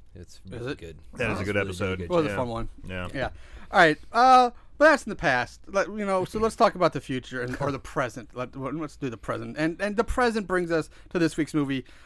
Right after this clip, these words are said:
Speaker 2: uh, a little gem <laughs> I found called Attack of the Killer Donuts.
Speaker 1: Mm-hmm.
Speaker 2: That's right. You heard correctly. Attack of the Killer Donuts.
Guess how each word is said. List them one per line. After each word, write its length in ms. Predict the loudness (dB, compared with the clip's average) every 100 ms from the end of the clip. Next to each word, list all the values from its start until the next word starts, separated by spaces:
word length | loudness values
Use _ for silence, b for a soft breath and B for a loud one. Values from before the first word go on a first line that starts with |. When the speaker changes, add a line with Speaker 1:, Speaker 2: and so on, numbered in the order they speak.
| b
Speaker 2:
uh, 160 | -2 2
a 80 | 2
little 300 | 4 6 6
gem 460 | 4 6 6 8 4
<laughs> 0 |
I 240 | 2 0
found 440 | 2 2 4 2
called 180 | 4 4
Attack 640 | 4 -2 4 8 8 6 0
of 100 | 0
the 80 | 0
Killer 400 | -2 0 2 0
Donuts. 580 | 2 4 4 2 2
Speaker 1:
Mm-hmm. 540 | 0 0 -2 -2 0 2
Speaker 2:
That's 300 | 4 4 4
right. 260 | 4 4
You 140 | 2 2
heard 180 | 0 0
correctly. 400 | -2 0 -2 -6
Attack 800 | -6 -12 -14 -16 0 2 2 0
of 120 | 0
the 80 | 0
Killer 320 | 0 4 4
Donuts. 500 | 4 4 4 0 -4